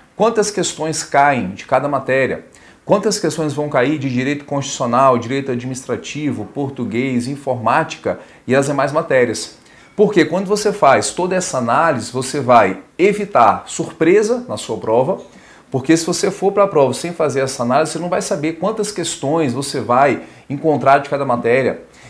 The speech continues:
E essa, esse pente fino inicial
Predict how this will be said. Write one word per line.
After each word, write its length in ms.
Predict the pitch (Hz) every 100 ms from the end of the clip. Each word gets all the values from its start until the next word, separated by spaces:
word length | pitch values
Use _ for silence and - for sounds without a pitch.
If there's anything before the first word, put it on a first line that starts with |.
| -
E 160 | 120
essa, 520 | 165 190 - 185 151 -
esse 240 | 139 143
pente 440 | - 185 247 240 180
fino 260 | - 151
inicial 760 | 143 139 - 123 151 175 82